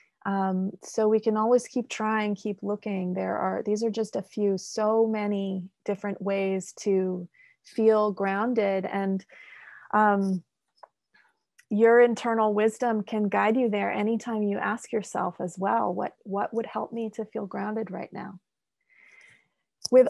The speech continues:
all of these, the common thread is that they really are easily accessible anytime, anywhere. But to get the medicine out of them, we have to choose consciously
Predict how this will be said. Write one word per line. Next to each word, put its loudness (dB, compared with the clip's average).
all 8
of 4
these, 2
the 2
common 0
thread 0
is 0
that 0
they 2
really 6
are 0
easily 0
accessible -2
anytime, -4
anywhere. -4
But 4
to 0
get 4
the 4
medicine 2
out -2
of -6
them, -4
we 2
have -2
to 2
choose -2
consciously -6